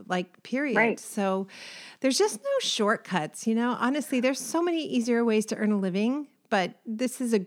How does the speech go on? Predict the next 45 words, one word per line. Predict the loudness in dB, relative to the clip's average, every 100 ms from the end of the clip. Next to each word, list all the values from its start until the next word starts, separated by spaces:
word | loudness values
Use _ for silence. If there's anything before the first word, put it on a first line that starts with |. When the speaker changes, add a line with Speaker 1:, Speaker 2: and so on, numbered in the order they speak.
| -4 _
Speaker 1:
this | 2 4 4 4
is, |
Speaker 2:
Right. | 2 2 -6 -6 0
Speaker 1:
<laughs> | 2 2 2
right? | 0 0 -4 -8 -10 -2
But | 4 6
you | 6
can | 4 4
earn | 6 4 4
a | 2
really | 2 4 6 6 6 4 2 0 -12 -4 4
great | 6 6 2
living | -2 0 0 -2 -6 -12 _ 0
doing | 2 2 0
this. | -8 -12 -8
Like, | -4 -4 0
you | 2 2
should | 2 2
not | 4 4
Speaker 2:
Yep. | 2
Speaker 1:
be | 2
doing | 2 2
this | 0
job | -2 0 0 -2
for |
twenty | -4 -2 -2 0
thousand, | 0 0 0 -4
thirty | -4 -6
thousand | -6 -6 -6 -6
a |
year. | -6 -8 -10
It's | -6 0
not | 2 0
worth | -2 -2
it. | 0
Speaker 2:
No. | 0 -2 -4
Speaker 1:
There's | -2 -2 -2
other | -2 0 0
Speaker 2:
No. | 2 2 2
Speaker 1:
places | -2 -4 -6 -6
to | -6
go. | -6 -8 -10 -14 -20 -20 -20 -20 -20 -20 -6
Speaker 2:
No. | -2 0 -2 -6 -8
Speaker 1:
Yeah. | -8 -8 -12 _ _ _ _ _ _ _ _ 2
Speaker 2:
And, | 4 4 2